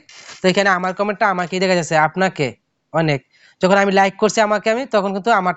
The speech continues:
লাইভ আমিই দেখছি। তো <clears throat> সরি, তো এখানে এভাবেই সেটিংটা। তারপর উপরে যে,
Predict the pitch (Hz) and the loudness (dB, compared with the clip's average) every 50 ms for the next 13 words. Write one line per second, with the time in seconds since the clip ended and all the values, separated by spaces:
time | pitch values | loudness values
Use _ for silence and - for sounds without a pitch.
0 | - - 196 208 196 175 165 165 165 170 165 175 160 - - - 135 123 _ _ | -2 0 2 2 2 2 0 -2 -2 -2 -4 -4 -6 -6 -8 -14 -14 -14 _ _
1 | _ _ _ _ _ _ _ _ _ - - - - _ _ _ _ _ _ _ | _ _ _ _ _ _ _ _ _ -20 -20 -20 -20 _ _ _ _ _ _ _
2 | _ _ _ _ _ _ - 190 190 196 190 - - - - - - - - - | _ _ _ _ _ _ 2 4 6 6 4 2 0 -4 -4 -4 -4 -2 -2 0
3 | - - - 156 - - - _ _ _ _ _ - 254 294 262 214 170 123 - | 0 0 0 -2 -4 -8 -20 _ _ _ _ _ 0 0 2 0 -2 -6 -12 -16
4 | _ _ _ _ _ _ _ _ _ _ _ _ _ _ _ _ _ - - 127 | _ _ _ _ _ _ _ _ _ _ _ _ _ _ _ _ _ -10 -8 -6
5 | 127 139 165 180 - _ _ - _ _ _ _ _ _ _ _ _ _ _ _ | -4 -4 -6 -6 -8 _ _ -20 _ _ _ _ _ _ _ _ _ _ _ _
6 | _ _ _ _ _ _ _ _ - 185 190 185 185 185 185 175 139 214 214 233 | _ _ _ _ _ _ _ _ 2 4 4 4 4 4 2 0 0 -2 -2 -2
7 | 226 233 240 240 240 240 233 220 185 165 147 - _ _ _ _ _ - 214 208 | 0 0 0 0 0 -2 -2 -4 -4 -6 -10 -14 _ _ _ _ _ -6 -2 0
8 | 233 226 240 247 - - 214 185 226 226 214 233 254 269 254 226 208 196 220 220 | 0 0 0 -2 -2 -2 -2 -2 -2 -2 2 4 4 4 4 2 0 -2 -2 -4
9 | - 214 190 - 254 247 214 254 262 | -6 -8 -10 -10 -10 -8 -8 -6 -6